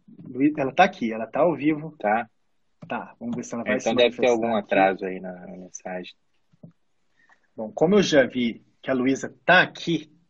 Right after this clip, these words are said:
Speaker 1: viu, Matheus? Você tá aí acompanhando, depois só avisa pra ela que ela foi a ganhadora, ela, ela tá na live, enfim, deve que momentaneamente só não tá acompanhando. Então a Luísa foi a ganhadora, vai poder escolher entre um dos dois cursos.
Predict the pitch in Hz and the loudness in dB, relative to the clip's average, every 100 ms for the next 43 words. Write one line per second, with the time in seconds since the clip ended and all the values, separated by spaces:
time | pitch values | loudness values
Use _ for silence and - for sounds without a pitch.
0 | _ _ _ _ _ - 147 196 160 139 | _ _ _ _ _ 2 4 6 4 4
1 | 123 117 - - - _ _ - 147 156 | 2 2 -8 -16 -20 _ _ -8 0 6
2 | 165 170 170 139 135 165 151 151 160 - | 6 6 2 2 2 2 0 0 -2 4
3 | 180 147 160 170 165 127 120 160 143 110 | 4 6 2 4 2 2 4 6 4 0
4 | _ _ - _ _ _ - 156 165 - | _ _ -20 _ _ _ 2 4 4 4
5 | 170 170 160 127 113 143 151 139 - _ | 4 6 4 -2 -2 0 2 0 -4 _
6 | 139 147 - - 185 190 135 123 156 165 | -8 -8 -4 -2 0 0 0 0 0 -2
7 | 120 113 95 _ _ _ _ 127 127 - | -4 -12 -12 _ _ _ _ -20 -20 -20
8 | 101 110 120 - - 135 123 143 151 143 | -16 -12 -12 -12 -10 -8 -2 0 0 2
9 | 139 131 135 143 - 143 156 151 147 143 | 2 2 0 -4 0 2 2 2 0 0
10 | 147 143 123 117 151 175 196 _ _ _ | -2 0 -2 -2 -4 -4 -8 _ _ _
11 | _ _ _ _ _ 135 135 156 165 160 | _ _ _ _ _ -8 2 4 4 4
12 | 165 175 175 156 160 143 147 185 175 170 | 4 4 4 4 4 4 4 4 2 0
13 | 151 170 - 156 143 165 156 165 - 165 | 0 0 2 2 2 0 -2 -6 -4 -4
14 | 165 139 170 170 - 107 - - - - | -4 2 4 4 0 -20 -12 -12 -12 -18